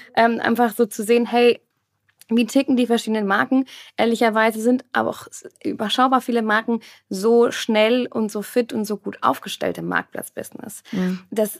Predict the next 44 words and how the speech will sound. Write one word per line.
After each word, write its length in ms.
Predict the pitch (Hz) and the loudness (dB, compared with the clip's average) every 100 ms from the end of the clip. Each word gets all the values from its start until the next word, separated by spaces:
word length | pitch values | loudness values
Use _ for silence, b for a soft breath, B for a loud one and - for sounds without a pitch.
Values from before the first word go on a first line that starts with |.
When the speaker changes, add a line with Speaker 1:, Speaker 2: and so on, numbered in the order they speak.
| - | -8
Speaker 1:
viele 220 | - 247 | -2 2
das 140 | 233 - | 2 0
einfach 280 | 202 202 - | -2 -2 0
gar 160 | 208 | 0
nicht 140 | 208 208 | 0 0
leisten 380 | 214 202 - | -2 -2 -4
können. 240 | 208 240 233 | 0 2 2
Die 60 | |
sind 180 | 202 208 | 0 -2
schon 160 | 214 202 | -2 -4
froh, 240 | - 226 | -2 0
wenn 180 | 220 214 | 0 -2
sie 120 | 202 | -2
noch 120 | 202 | 0
eine 140 | 202 190 | 0 0
weitere 320 | 196 202 208 | 0 -2 -4
Integration 540 | 202 190 190 185 254 | -6 -2 -2 0 -2
machen 380 | 226 196 240 262 B B B B | -2 -2 -2 -2 B B B B
oder 280 | 220 226 220 | 2 4 4
ihre 220 | 220 208 | 2 0
Produkte 380 | - 233 254 226 | 2 0 2 2
überhaupt 300 | 196 185 190 | 2 0 0
mal 160 | 185 | 0
live 320 | 185 185 180 - | 2 0 -4 -8
kriegen. 380 | - 175 175 | -8 -6 -4
Also 160 | 190 196 | -4 -2
das 220 | 202 - | -2 -4
ist, 380 | - - - - | -8 -8 -6 -2
oder 160 | 220 214 | 0 0
die 180 | 214 | 0
Daten 380 | 196 220 269 254 | 2 4 4 2
zusammenkriegen. 680 | - 196 202 196 - 190 - | -6 -2 -2 -2 -4 -6 -4
Also 240 | 196 208 202 B B | -4 -2 -4 B B
es 200 | - 214 | -8 -6
fängt 260 | - 247 240 _ - | 0 0 0 _ -2
bei, 120 | 226 | 0
fällt 220 | 220 226 | 2 0
bei 160 | 220 220 | 2 0
solchen 520 | 220 226 240 226 220 | 2 0 0 0 0
Basics 520 | 208 226 - 226 - | 0 0 0 -2 -2
schon 180 | - 208 | -4 -2
oft 280 | - 202 - - | -2 -6 -8 -2
an 320 | 220 226 269 B B B B | 0 2 0 B B B B
und 600 | 233 233 233 233 202 | 8 8 8 4 0